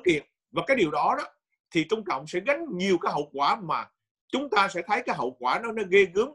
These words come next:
là bởi vì Trung Cộng phải chịu trách nhiệm cho cái sự dối trá,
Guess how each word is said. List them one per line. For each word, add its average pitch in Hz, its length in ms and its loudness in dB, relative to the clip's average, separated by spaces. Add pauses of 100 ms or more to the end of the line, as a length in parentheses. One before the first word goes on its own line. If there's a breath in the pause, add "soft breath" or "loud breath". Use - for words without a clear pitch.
là 143 340 0
bởi 190 160 -2
vì 139 180 -4 (280 soft breath)
Trung 226 200 4
Cộng 135 260 0
phải 214 100 2 (220)
chịu 180 300 8
trách - 180 4
nhiệm 147 220 0 (340)
cho 214 100 2
cái 247 160 0
sự 147 180 -2
dối 269 220 2
trá, 247 160 6